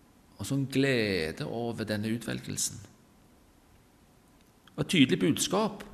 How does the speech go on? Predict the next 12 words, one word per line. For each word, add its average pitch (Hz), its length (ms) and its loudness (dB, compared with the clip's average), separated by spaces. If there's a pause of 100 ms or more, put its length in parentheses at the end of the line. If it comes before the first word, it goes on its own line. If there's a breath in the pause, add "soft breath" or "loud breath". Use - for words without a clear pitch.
(920 soft breath)
«Fra - 180 -2
slekt - 460 0
til 143 100 4
slekt 151 400 2
varer 127 300 4
hans 135 240 2
miskunn 123 400 2
over 120 260 2
den 147 320 0
som 135 220 -2
frykter - 480 -6
han.» 95 220 -2